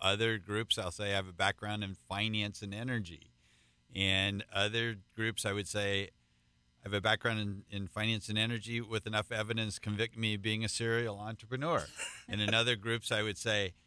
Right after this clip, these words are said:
Speaker 1: "My wife and I have been blessed to lead a ministry in Haiti, doing work in Haiti for the last
Speaker 2: Amen.
Speaker 1: fifteen years."
Speaker 2: Amen.
Speaker 1: So that's a tough question for me. Who
Speaker 2: Yes.
Speaker 1: are you?
Speaker 2: Who are you?
Speaker 1: You know, I'm, I'm a,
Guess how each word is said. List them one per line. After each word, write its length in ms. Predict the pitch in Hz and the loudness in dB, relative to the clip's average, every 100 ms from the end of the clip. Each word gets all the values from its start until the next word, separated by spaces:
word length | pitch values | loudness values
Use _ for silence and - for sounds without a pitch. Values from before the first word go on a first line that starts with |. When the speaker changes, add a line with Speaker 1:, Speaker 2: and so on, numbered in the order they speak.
| _ _ | _ _
Speaker 1:
"My 140 | 98 101 | -2 2
wife 220 | 107 113 | 2 2
and 80 | 117 | 0
I 60 | 110 | 0
have 120 | 110 | 0
been 160 | 107 101 | -2 -4
blessed 520 | 90 90 117 123 - | -4 0 2 0 -2
to 100 | 120 | -4
lead 420 | 107 110 120 127 | -2 -2 0 2
a 80 | 113 | 2
ministry 680 | 101 101 113 123 - 127 117 | 2 0 0 0 -2 -2 0
in 140 | 117 107 | 2 0
Haiti, 560 | 104 127 160 117 80 - | 0 0 0 -2 -6 -4
doing 260 | 101 107 | -4 -2
work 220 | 107 117 127 | -2 -2 -2
in 120 | 113 | -2
Haiti 360 | 127 160 123 | -2 -2 -2
for 140 | 82 - | -6 -2
the 140 | 165 | 2
last 280 | 190 175 - 254 | 2 2 0 -2
Speaker 2:
Amen. 120 | 208 | -2
Speaker 1:
fifteen 360 | 139 107 95 92 | 0 -2 -2 -4
years." 360 | 85 - - - | -10 -12 -18 -2
Speaker 2:
Amen. 320 | 175 202 277 262 | 0 0 2 2
Speaker 1:
So 100 | 123 | 4
that's 240 | 147 - | 2 2
a 60 | 190 | -8
tough 240 | - - - | -8 -12 -2
question 400 | 165 147 131 104 | 0 0 -2 -2
for 160 | 110 | -2
me. 200 | 98 78 90 | -4 -6 -2
Who 80 | 180 | 6
Speaker 2:
Yes. 160 | 196 147 | 8 8
Speaker 1:
are 120 | 147 | 6
you? 280 | 117 92 87 | 4 2 6
Speaker 2:
Who 180 | 381 403 | 8 10
are 220 | 269 226 | 10 8
you? 160 | 214 240 214 | 6 8 8
Speaker 1:
You 0 | 113 | 8
know, 60 | |
I'm, 300 | 127 131 123 | 6 4 0
I'm 280 | 117 113 113 | 0 2 2
a, 140 | 107 | 0